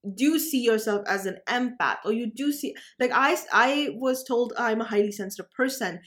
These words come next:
and that resonated with me so much 'cause it made sense, the, the, um,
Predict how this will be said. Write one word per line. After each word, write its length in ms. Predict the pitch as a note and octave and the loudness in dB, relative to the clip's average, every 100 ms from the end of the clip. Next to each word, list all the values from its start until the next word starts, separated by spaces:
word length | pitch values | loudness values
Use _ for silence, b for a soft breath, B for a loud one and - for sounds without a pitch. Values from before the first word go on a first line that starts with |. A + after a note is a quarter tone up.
| B - | B -4
and 140 | A3 | 2
that 140 | A#3 A3+ | 4 6
resonated 640 | G#3+ A3 B3 A#3 A3 G#3+ | 6 6 4 4 6 6
with 140 | G#3 G#3 | 4 2
me 140 | G#3+ | -4
so 380 | - A3+ A3 G#3+ | -2 2 4 4
much 320 | G3 G3+ G3+ | 0 0 -2
'cause 140 | A3 G#3 | -2 -2
it 100 | G3+ | 0
made 240 | G3+ G#3 | 0 0
sense, 320 | A3+ A3 A3 | 0 0 -2
the, 260 | F#3+ F3+ F3+ B B _ | -4 -4 -6 B B _
the, 220 | G3+ F#3 - - | -2 -2 -4 -6
um, 340 | F#3+ F3 F#3 | -4 -4 -8